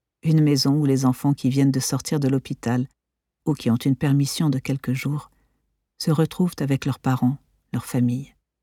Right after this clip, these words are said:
Une maison où tout est fait pour qu'ils se sentent chez eux, où toi tu te sens bien. Tu te sens à ta place, utile. Enfin. Il fait beau ce matin.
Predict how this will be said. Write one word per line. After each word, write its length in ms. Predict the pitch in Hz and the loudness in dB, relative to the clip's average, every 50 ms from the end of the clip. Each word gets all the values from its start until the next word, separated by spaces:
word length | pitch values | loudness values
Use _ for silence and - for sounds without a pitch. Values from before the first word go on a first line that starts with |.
| _ _ _ _ _ _ _ _ _ _ _ _ _ _ _ - | _ _ _ _ _ _ _ _ _ _ _ _ _ _ _ 0
Une 160 | 180 165 170 | 2 4 6
maison 300 | 170 170 165 180 202 190 | 6 4 4 4 4 4
où 60 | 175 | 4
tout 280 | - - - 233 - 196 | 2 0 -2 0 2 2
est 60 | 180 | 0
fait 180 | - - - 202 | 0 2 0 0
pour 180 | - - 165 | 0 0 -6
qu'ils 140 | - - - | -4 -4 -4
se 160 | - - - | -4 -2 -2
sentent 420 | 151 - - - 180 170 - - - | -2 -2 0 0 -2 -2 -2 -4 -10
chez 440 | - - - - 160 147 135 135 113 | -8 -6 -4 -2 -2 -2 0 -2 -4
eux, 120 | 110 127 _ _ _ _ _ _ _ _ _ _ _ _ _ _ _ _ _ _ - | -4 -6 _ _ _ _ _ _ _ _ _ _ _ _ _ _ _ _ _ _ -4
où 80 | 185 | -4
toi 300 | 170 - - - 175 190 | -4 -2 -2 0 0 0
tu 160 | - - - - | 0 -2 -8 -6
te 100 | - 127 | -4 -4
sens 220 | - - 117 107 | -2 -2 -2 -2
bien. 260 | 110 120 107 127 - _ _ _ _ _ _ _ _ _ _ _ _ _ _ _ _ _ _ - | -2 -4 -6 -6 -8 _ _ _ _ _ _ _ _ _ _ _ _ _ _ _ _ _ _ -16
Tu 80 | - - | -12 -4
te 80 | - 151 | -2 -2
sens 220 | 135 - - - - | 0 0 0 -2 -2
à 80 | 175 147 | -2 -6
ta 140 | - - 131 | -4 -4 -6
place, 520 | - - - 120 127 - - - - - _ _ _ _ _ _ _ _ _ _ _ _ _ _ _ - | -2 -2 -2 -2 -2 -2 -6 -6 -8 -10 _ _ _ _ _ _ _ _ _ _ _ _ _ _ _ -6
utile. 460 | 175 - - - 135 120 95 90 - _ _ _ _ _ _ _ _ _ _ _ _ _ _ _ _ _ _ - | -6 -4 -2 -2 0 0 0 -2 -6 _ _ _ _ _ _ _ _ _ _ _ _ _ _ _ _ _ _ -8
Enfin. 320 | - 135 - - - - - - _ _ _ _ _ _ _ _ _ _ _ _ _ _ _ _ _ _ _ _ _ _ _ _ _ _ _ _ _ _ _ _ _ _ _ _ _ _ _ - | -8 -6 -6 -6 -8 -8 -10 -12 _ _ _ _ _ _ _ _ _ _ _ _ _ _ _ _ _ _ _ _ _ _ _ _ _ _ _ _ _ _ _ _ _ _ _ _ _ _ _ 0
Il 140 | 202 165 | 0 0
fait 220 | - - - 180 160 | 0 -2 0 0 0
beau 280 | 156 151 156 151 160 | 2 2 0 0 0
ce 160 | 160 - - 131 | -2 -4 -2 0
matin. 420 | 120 110 - - - 135 127 131 | 0 0 -2 -6 -12 -14 -14 -16